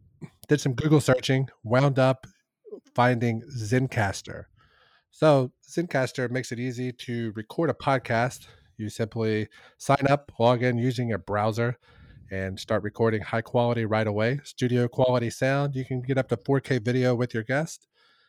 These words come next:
Uh, backups on backups on backups. So you always have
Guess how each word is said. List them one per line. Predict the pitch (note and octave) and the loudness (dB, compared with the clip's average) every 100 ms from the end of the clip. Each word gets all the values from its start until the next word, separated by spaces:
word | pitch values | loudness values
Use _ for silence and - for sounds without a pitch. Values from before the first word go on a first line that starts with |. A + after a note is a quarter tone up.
| _ | _
Uh, | G2+ G2 F2+ - | -6 -6 -6 -2
backups | A#2+ A#2+ C3 A#2+ | -2 2 0 0
on | A#2+ G#2 | -2 0
backups | G#2+ A2 - B2+ - | 0 0 0 -2 0
on | A2+ F#2 | -4 -2
backups. | G#2+ A2 - C3+ C#3 - - _ _ _ _ | -2 -2 0 0 0 -6 -20 _ _ _ _
So | _ G#2+ | _ -8
you | G2+ G2+ | -6 -4
always | G#2+ A2+ A2 | -2 0 -2
have | - A2+ A2 G#2 | 0 0 0 -4